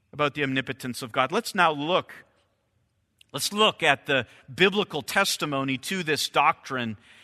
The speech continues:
And once again, man, we could spend all evening reading through texts all the way from the earliest chapters of Genesis straight through in every book of the Bible, all the way to the book of Revelation.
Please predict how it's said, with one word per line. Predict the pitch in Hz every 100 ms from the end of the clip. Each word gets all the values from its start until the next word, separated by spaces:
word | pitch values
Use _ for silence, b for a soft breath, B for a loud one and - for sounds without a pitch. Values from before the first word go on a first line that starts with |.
| b
And | 180 180
once | 220 208 -
again, | 170 160 175 151 127 139
man, | 170 156
we | 202
could | 202 180
spend | - - 175 156
all | 165 180 190 190
evening | 175 175 143 127 123 113 B B
reading | 139 139 180 220 196 175
through | 156 180 175
texts | - 202 185 - - - - b b b
all | 165 190 240 240
the | 208
way | 185 175 175
from | 165 - 180 165
the | 156 - _
earliest | 214 240 269 240 -
chapters | - 208 190 - 180 165 165
of | 143
Genesis | 175 170 165 - 147 - - B
straight | - - - 202 233 233
through | - 208 202 135 127 139 b b b
in | 202 190 185
every | 220 220 269
book | 214 226 220
of |
the | 190
Bible, | 180 185 175 156 -
all | 175 190 208
the | 185
way | 180 180
to | 170 175
the | 160
book | 143 143 - -
of | 143 127
Revelation. | 135 131 127 120 117 - 110